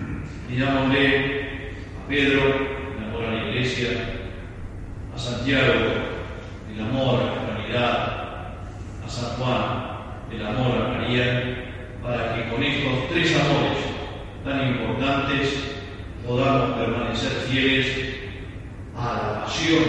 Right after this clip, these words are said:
en la, en estos tiempos de pasión de la Iglesia, fieles a nuestro credo, fieles a la Iglesia, porque ahora es cuando tenemos una sola vida para vivir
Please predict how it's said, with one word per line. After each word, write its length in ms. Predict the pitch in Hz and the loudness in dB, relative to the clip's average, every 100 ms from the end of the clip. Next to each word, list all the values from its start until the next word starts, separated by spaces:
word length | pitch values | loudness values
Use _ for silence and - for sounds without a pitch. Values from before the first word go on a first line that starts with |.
| - 127 | 2 0
en 80 | |
la, 340 | 123 113 123 127 | 0 -2 -4 -2
en 80 | 123 | -2
estos 160 | 123 123 | -2 -2
tiempos 280 | 127 120 110 | -2 -2 -2
de 160 | 107 - | -4 -4
pasión 460 | - - - 123 | -4 -2 0 2
de 80 | 117 | 2
la 120 | 110 | 0
Iglesia, 420 | 123 - - 95 190 - - 95 - - - - | 0 0 0 0 -2 -2 -4 -8 -8 -10 -12 -6
fieles 640 | 131 143 135 - - - | 0 2 4 2 0 -2
a 80 | - | -2
nuestro 460 | 120 120 - 113 - | -2 -2 -4 -4 0
credo, 360 | - - - - - - - - - | 2 4 4 2 0 -4 -6 -8 -6
fieles 500 | 131 139 135 - - | -2 2 2 2 0
a 40 | - | -2
la 180 | - 104 | -2 -2
Iglesia, 380 | 127 - - 87 - - - - - | 0 0 0 0 -2 -4 -8 -8 -6
porque 840 | 135 123 131 120 117 - - - - | -2 0 2 2 2 0 -4 -4 -2
ahora 360 | - 156 160 | 6 10 10
es 80 | - - | 10 8
cuando 1000 | - - - - - - - - - - - - - | 4 4 2 0 -4 -6 -8 -8 -6 -6 -6 -8 -4
tenemos 420 | 143 139 135 123 165 | 2 2 4 2 2
una 220 | 160 - | 2 2
sola 360 | 151 139 123 | 2 2 2
vida 240 | 127 117 110 - - - - - - | 2 2 2 0 -2 -6 -8 -8 -4
para 420 | 131 120 120 117 | 0 2 2 0
vivir 260 | 123 127 | 2 2